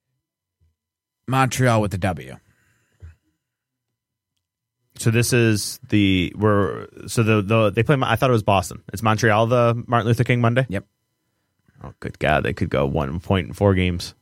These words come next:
Speaker 1: Yeah.
Speaker 2: I,
Speaker 1: It's
Speaker 2: yeah,
Speaker 1: the,
Speaker 2: I,
Speaker 1: it,
Speaker 2: dude, I mean,
Speaker 1: for some reason, every time Montreal comes into town,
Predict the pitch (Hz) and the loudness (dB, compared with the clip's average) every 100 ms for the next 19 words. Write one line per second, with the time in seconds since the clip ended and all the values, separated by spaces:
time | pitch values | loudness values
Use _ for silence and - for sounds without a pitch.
0 | _ - - - _ _ _ _ _ _ | _ -10 -10 -10 _ _ _ _ _ _
1 | _ _ _ _ _ _ _ _ _ _ | _ _ _ _ _ _ _ _ _ _
2 | _ _ _ _ _ _ _ - - - | _ _ _ _ _ _ _ -20 -20 -20
3 | _ - 113 107 131 104 131 92 120 127 | _ -6 -2 0 0 0 0 0 0 0
4 | 120 113 117 120 127 - 156 165 175 156 | 0 0 2 2 2 0 0 0 0 0
5 | 147 156 156 147 - - 113 135 127 143 | 2 0 0 -4 -14 -4 -2 0 0 0
6 | 139 143 131 131 113 113 113 - 107 107 | 0 0 2 2 2 0 -2 -2 0 0
7 | 98 104 98 101 95 - 98 98 110 | 0 -4 -4 -4 -6 -4 -2 -2 -4